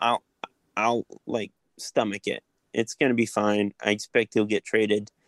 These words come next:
I can deal with some awkward interviews and stuff.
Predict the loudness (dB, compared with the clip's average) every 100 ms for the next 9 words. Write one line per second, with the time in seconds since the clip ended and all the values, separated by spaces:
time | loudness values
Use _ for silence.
0 | _ _ _ _ -4 -2 0 0 4 4
1 | 2 0 0 0 0 2 2 2 2 2
2 | 0 0 -6 -2 -2 -2 -8